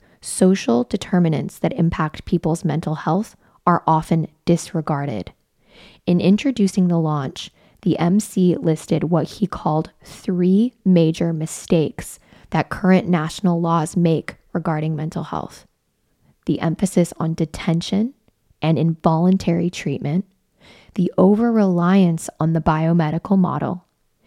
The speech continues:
and the failure to involve people with mental disorders in deciding their management. They are mistakes because each one is explicitly prohibited by the C R P D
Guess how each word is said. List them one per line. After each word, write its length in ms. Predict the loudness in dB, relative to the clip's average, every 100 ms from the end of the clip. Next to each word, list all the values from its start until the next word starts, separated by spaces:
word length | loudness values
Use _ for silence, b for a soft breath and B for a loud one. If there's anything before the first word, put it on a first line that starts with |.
| b b b
and 180 | 4 4
the 60 |
failure 560 | 2 2 4 6 4 2
to 160 | 0 -2
involve 600 | -2 -2 0 2 0 -2
people 460 | -4 -2 -2 -4 -8 b
with 160 | -4
mental 320 | 0 0 -2 -2
disorders 680 | -4 0 0 2 0 -2 -8 b b
in 140 | 2
deciding 600 | 4 2 0 -2 0 -2 -2
their 180 | -4
management. 720 | -4 -6 -6 -8 -8 -10 -12 -20 _ _ B B B
They 120 | 2 2
are 120 | 2
mistakes 960 | -2 -8 -2 2 4 4 0 -12 -18 -20 _ _ -6
because 340 | -2 0 -2
each 400 | 0 0 -2 -2
one 240 | 2 2 2
is 180 | -2
explicitly 1040 | -4 -8 -16 -10 -4 2 2 2 -2 2 0
prohibited 680 | 0 -2 0 0 0 -4 -12 -6
by 140 | -4
the 100 | -2
C 300 | -4 0 2
R 180 | 2 -2
P 240 | -4 -6
D 340 | -4 0 0